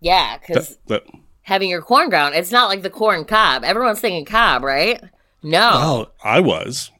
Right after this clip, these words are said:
Speaker 1: Right. But having your corn ground, like, ground, when you ground, grind the corn, when they ground the corn,
Speaker 2: Mm-hmm.
Speaker 1: they, like, did it with a stone when it's off the cob.
Speaker 2: Makes sense.
Speaker 1: Yeah. So it's like,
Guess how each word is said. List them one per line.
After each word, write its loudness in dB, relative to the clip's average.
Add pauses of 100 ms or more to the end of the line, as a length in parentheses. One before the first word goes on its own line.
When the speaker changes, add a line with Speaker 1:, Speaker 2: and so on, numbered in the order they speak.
(120)
Speaker 1:
Right. -2 (340)
But -2
having 0
your -6
corn -2
ground, 0
like, -4 (460)
ground, 2
when -2
you -6
ground, -4
grind -2
the -2
corn, 2
when 0
they -2
ground -2
the -4
corn, -4 (220)
Speaker 2:
Mm-hmm. 0
Speaker 1:
they, 4
like, 0
did 2
it -2
with 0
a 0
stone 0
when -4
it's -6
off 0
the -8
cob. -4 (1400)
Speaker 2:
Makes -6
sense. -4 (560)
Speaker 1:
Yeah. -6
So -2
it's -4
like, -8